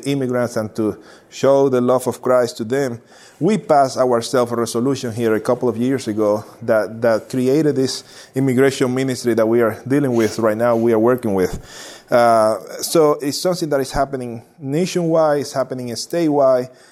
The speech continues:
and we have biblical foundation or biblical basis to, to have that position.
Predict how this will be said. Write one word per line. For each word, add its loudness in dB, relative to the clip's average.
and -6
we -4
have -2
biblical -2
foundation -4
or -8
biblical -2
basis -2
to, 0
to -2
have -2
that -2
position. -6